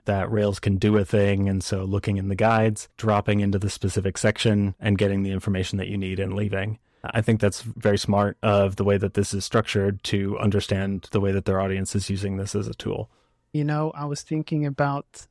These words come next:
Speaker 2: the fact that the cool thing about this podcast is it countering the urge that probably every programmer has of Googling something,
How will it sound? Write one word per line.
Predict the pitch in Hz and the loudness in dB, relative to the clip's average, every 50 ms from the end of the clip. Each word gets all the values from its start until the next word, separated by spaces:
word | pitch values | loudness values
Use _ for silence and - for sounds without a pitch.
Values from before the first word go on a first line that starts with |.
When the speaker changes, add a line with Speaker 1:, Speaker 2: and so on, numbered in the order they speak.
| - | -8
Speaker 2:
the | - 151 | -8 -8
fact | - - - 143 143 139 - - - | -6 -4 -4 -4 -4 -4 -8 -8 -8
that | 151 147 143 - _ _ _ - | -6 -6 -6 -6 _ _ _ -14
the | 147 - - 151 147 143 143 147 | -8 -2 0 0 0 2 0 -2
cool | - - 175 165 151 | 2 2 2 2 2
thing | - 165 156 | 2 0 0
about | 147 143 147 147 139 - | 2 2 0 -2 -4 -4
this | - - - | -10 -16 -8
podcast | - 156 160 - _ - 143 - - - - _ | -6 -6 -6 -8 _ -14 -14 -14 -12 -16 -20 _
is | 160 135 135 135 135 131 135 131 135 - - | -20 -20 -18 -16 -12 -10 -10 -10 -12 -12 -8
it | - 151 147 139 143 _ - | -4 -4 -4 -4 -4 _ -8
countering | - 170 165 165 170 165 - 165 165 165 160 156 160 160 160 160 156 - 160 | -4 -2 0 0 0 -2 -4 -2 -2 0 0 2 2 2 0 0 -2 -4 -6
the | - 156 147 143 143 139 139 139 135 143 - | -4 -2 -2 -2 -2 -4 -4 -2 -2 -2 -2
urge | 156 147 147 151 147 143 151 | -2 -2 -2 -2 -4 -4 -6
that | 143 135 135 - _ _ | -6 -6 -6 -8 _ _
probably | _ - 143 143 151 143 156 160 | _ -10 -8 -8 -6 -8 -8 -10
every | - 139 139 147 175 | -8 -8 -6 -4 -6
programmer | 170 - - 165 170 170 170 170 170 165 160 | -6 -4 -4 -4 -2 -2 -2 -2 0 -2 -2
has | - - 143 139 147 170 190 185 - - _ - | -4 -4 -6 -4 -4 -2 -2 -4 -4 -6 _ -6
of | 147 139 131 131 | -4 -4 -4 -4
Googling | 131 139 135 147 156 160 165 170 | -4 -4 0 2 2 2 2 0
something, | - - 165 160 - - 170 175 185 180 | 0 -2 -4 -4 -4 -4 -2 -2 -2 -2